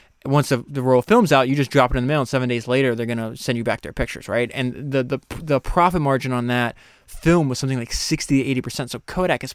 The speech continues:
printing money, right? They're not worried about instant photography. But the section I wanna read to you is that the Polaroid camera, Land was secretive, just like Jobs. The Polaroid camera was developed in secret,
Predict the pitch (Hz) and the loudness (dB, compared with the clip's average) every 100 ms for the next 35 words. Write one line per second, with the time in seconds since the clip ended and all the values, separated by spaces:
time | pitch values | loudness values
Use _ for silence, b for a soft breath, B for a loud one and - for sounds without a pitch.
0 | - - 190 190 143 123 117 156 95 120 | -8 -2 0 0 -2 -2 0 -2 -2 -2
1 | 127 180 147 131 143 180 123 101 120 139 | 0 2 0 2 4 4 2 0 -8 -12
2 | - 143 - - - _ _ - 143 139 | -12 -10 -10 -14 -20 _ _ -4 -2 -2
3 | - 180 170 135 120 120 254 - 110 98 | -4 -2 2 2 2 0 -2 -2 -8 -10
4 | B B B B 135 147 139 - - 196 | B B B B -2 0 -2 -2 0 2
5 | 202 175 139 - - 202 123 - 143 131 | 2 0 -2 -6 -4 -4 -4 -8 -6 0
6 | 151 220 180 160 - B B - - 247 | 2 4 4 2 -2 B B -6 0 0
7 | - - - - 127 - 151 170 196 143 | 0 -6 -10 -6 -4 -2 -2 0 -2 -2
8 | 170 - 196 226 196 - 170 185 160 135 | -6 -2 2 4 2 2 2 2 0 0
9 | 131 131 147 - 160 196 - 131 - 131 | -2 -2 -6 -8 -2 -2 -2 -4 -2 -4